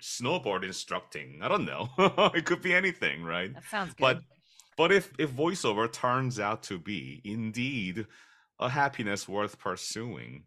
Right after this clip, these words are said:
Speaker 1: then the V O Pro community is the perfect place to be, because you will be surrounded by the like-minded people who share the same enthusiasm and passion for this business.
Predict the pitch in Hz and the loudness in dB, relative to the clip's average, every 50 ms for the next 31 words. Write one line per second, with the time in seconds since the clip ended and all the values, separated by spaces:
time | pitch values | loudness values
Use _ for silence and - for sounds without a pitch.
0 | _ _ _ _ _ _ _ - 107 107 104 107 107 98 - - - 113 104 104 | _ _ _ _ _ _ _ 0 0 0 0 -2 -4 -6 -6 -4 -4 -4 -4 -4
1 | 113 113 107 107 - - 101 92 92 - - 82 76 73 76 76 76 69 76 73 | -2 -2 -2 -2 -2 -2 -2 -2 -2 -4 -8 -10 -10 -10 -10 -10 -10 -10 -10 -10
2 | 76 73 76 73 76 - 82 80 - - 104 98 - - - - - - 123 65 | -10 -10 -12 -14 -12 -12 -12 -10 -8 -8 -8 -8 -8 -12 -14 -12 -14 -12 -12 -12
3 | 65 131 - - - _ - - - 104 98 - - 90 69 64 - _ _ _ | -12 -12 -14 -14 -16 _ -16 -12 -12 -12 -12 -10 -12 -12 -14 -14 -18 _ _ _
4 | _ _ _ _ _ _ _ - 80 - - 90 85 76 82 85 87 87 87 87 | _ _ _ _ _ _ _ -14 -10 -6 -4 -4 -4 -4 -4 -4 -4 -2 -4 -2
5 | 85 92 101 127 147 139 120 90 82 - - 78 76 73 73 73 69 69 65 65 | -2 0 0 0 0 0 -2 -4 -4 -4 -4 -4 -4 -4 -4 -6 -8 -12 -12 -10
6 | 71 69 67 69 67 73 67 69 71 73 80 - - 87 78 78 76 71 80 80 | -8 -8 -8 -8 -10 -12 -10 -8 -6 -6 -6 -8 -8 -10 -10 -10 -10 -12 -14 -16
7 | - - - 60 - - 65 67 69 73 76 71 - - 73 78 85 92 - - | -18 -18 -20 -18 -16 -14 -12 -12 -12 -12 -14 -14 -12 -12 -12 -10 -10 -10 -10 -8
8 | 98 101 101 101 101 98 - 113 120 120 107 107 87 78 73 78 82 82 82 - | -8 -6 -6 -8 -8 -8 -8 -8 -8 -8 -8 -8 -8 -8 -8 -10 -12 -12 -12 -12
9 | - 71 71 - - 73 73 73 - - 85 87 95 104 104 - - 143 151 - | -12 -12 -12 -14 -14 -16 -16 -16 -14 -14 -14 -12 -14 -14 -14 -12 -10 -10 -10 -12
10 | - - - - - - - | -16 -18 -16 -14 -14 -14 -14